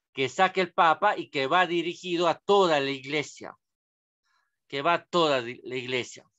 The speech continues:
¿Qué nos dice acerca de la familia? De la familia.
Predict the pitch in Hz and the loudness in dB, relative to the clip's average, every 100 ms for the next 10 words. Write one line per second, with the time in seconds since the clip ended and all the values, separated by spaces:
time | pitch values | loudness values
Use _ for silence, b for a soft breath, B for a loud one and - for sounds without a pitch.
0 | _ _ _ _ _ - 226 254 233 233 | _ _ _ _ _ -12 -6 -4 -4 -2
1 | 202 190 196 170 147 143 143 131 156 165 | -2 2 2 2 2 0 0 -2 -4 -4
2 | 156 120 110 95 - _ _ 127 131 131 | -6 -6 -8 -12 -16 _ _ -10 -4 -4
3 | 143 147 156 127 104 95 | -4 -6 -6 -8 -10 -14